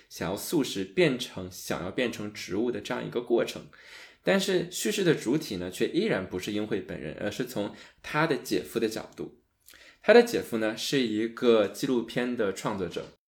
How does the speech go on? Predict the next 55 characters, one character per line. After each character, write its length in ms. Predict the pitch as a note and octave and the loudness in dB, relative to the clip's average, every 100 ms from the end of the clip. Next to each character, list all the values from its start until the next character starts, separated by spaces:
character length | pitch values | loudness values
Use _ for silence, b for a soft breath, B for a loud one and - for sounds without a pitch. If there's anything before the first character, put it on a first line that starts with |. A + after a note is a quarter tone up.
| _ _ _ | _ _ _
那 360 | C3 C#3+ C3+ - | 0 4 4 2
他 180 | - C#3+ | -2 0
是 140 | D3+ | 2
一 140 | C#3+ | 0
个， 480 | C3 C3 A#2+ G#2 - - | 4 6 6 4 2 0
哎， 120 | A2 | 0
还 140 | - | 2
不 140 | C3 B2 | 0 0
错 200 | B2 D3 | 0 2
的 60 | |
艺 100 | B2 | 2
术 140 | A#2+ G#2+ | 0 0
家， 360 | A2 G2+ G#2+ F#2 | 0 0 -4 -6
然 100 | F#2 | -6
后 100 | G2+ | -6
做 220 | G2 A#2 | 4 4
一 100 | G2+ | 4
些 340 | G2+ A2 G2+ | 0 0 0
纪 180 | G2+ C3 | 2 -2
实 200 | A#2 - | -2 -2
的 160 | G2 G2 D#2 - | 0 0 -2 -10
影 140 | G2 | -8
视 140 | F#2 | 0
的 80 | A2+ | 0
作 200 | - A#2+ | 2 0
品。 260 | G#2+ E2+ - B B B B | 0 -8 -14 B B B B
但 120 | G#3 | 2
是 60 | A#3 | 4
他 80 | A#3 | 6
一 120 | C4 | 4
直 100 | D3+ | 6
都 160 | D#3+ | 4
觉 140 | D#3+ G2 | 6 0
得， 100 | G#2+ | 0
哎， 100 | D3 | 0
说 140 | D3+ | 0
自 160 | D3 E3 | -2 0
己 160 | A#2 | 2
有 140 | A#2 G2 | 4 2
一 100 | F#2+ | 2
个 460 | A#2+ B2 - - _ _ _ _ _ - | 6 6 4 -12 _ _ _ _ _ 6
问 200 | A#3 G3+ | 6 6
题， 140 | - | -2
就 120 | C#3+ | -6
是 180 | C#3+ D3 B B _ _ _ _ | 0 0 B B _ _ _ _
我 200 | C3+ - | 6 6
搞 140 | - - | 4 -2
的 100 | A2+ | -2
东 200 | D3 D3+ | 2 0
西 120 | - | 0
都 120 | F#3+ | 0
这 100 | B3+ | 4
么 80 | F3 | 2
写 280 | D#3 - - | 2 -4 -6
实， 540 | - - F2+ - _ | -4 -4 -4 -6 _